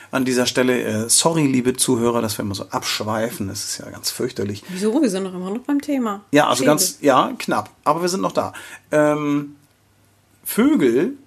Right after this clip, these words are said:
Speaker 1: finde ich ja, also ein Vogelschädel finde ich eigentlich ganz cool, weil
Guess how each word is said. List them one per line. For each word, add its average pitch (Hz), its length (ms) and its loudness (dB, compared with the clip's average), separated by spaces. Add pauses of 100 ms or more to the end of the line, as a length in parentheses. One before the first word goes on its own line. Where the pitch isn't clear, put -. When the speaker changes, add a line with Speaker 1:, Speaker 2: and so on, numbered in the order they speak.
Speaker 1:
finde 175 300 0
ich 180 240 -2
ja, 180 220 -2
also 143 180 0
ein 135 60 2
Vogelschädel 196 680 4
finde 156 220 -4
ich 180 160 0
eigentlich 156 180 2
ganz 139 220 0 (100)
cool, 180 160 4
weil 139 240 6